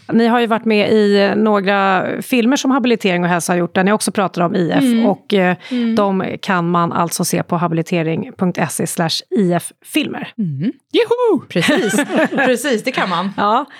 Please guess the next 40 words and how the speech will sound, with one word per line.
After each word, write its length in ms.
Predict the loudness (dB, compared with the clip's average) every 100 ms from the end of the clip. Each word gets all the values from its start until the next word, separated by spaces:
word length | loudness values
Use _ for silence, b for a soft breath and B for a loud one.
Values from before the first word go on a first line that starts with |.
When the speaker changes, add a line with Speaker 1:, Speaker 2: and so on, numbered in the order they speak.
| B
Speaker 1:
tips 200 | -4 -4
till 120 | -2 0
alla. 160 | 0 -2 B B -4
Eh, 560 | 0 2 2 2 0
men, 380 | 0 2 2 2
eh, 300 | 2 2 0
så 140 | -2 0
du 120 | 0
var 160 | 0 0
barn, 500 | 2 2 2 2 2
eh, 440 | 2 2 2 0
fem, 220 | 0 0
sex 320 | 0 -4 -2
när 140 | 0 2
du 80 | 0
fick, 460 | 0 -2 -4 -4
eh, 340 | 0 2 2 2
diagnos. 680 | 2 0 0 -2 -2 -6 -8
Speaker 2:
Yes. 420 | -2 -2 -2 0
Speaker 1:
Men 220 | 2 2 2
när, 300 | 2 2 2
hur 120 | 0
gammal 280 | 2 2 2
var 120 | 2
du 60 |
när 140 | 4 2
du 80 | 0
förstod 600 | -2 -4 0 0 0 -4
att 120 | -2
du 60 |
hade 180 | -2 0
diagnos? 380 | -2 -2 -2 -2
I 40 |
tonåren, 500 | 0 2 2 2 2
sa 180 | 0 0
du? 60 | 0 0
Speaker 2:
Ja, 140 | 0 -2
precis. 280 | -2 0
Jag, 140 | 0 0
ja, 220 | 2 0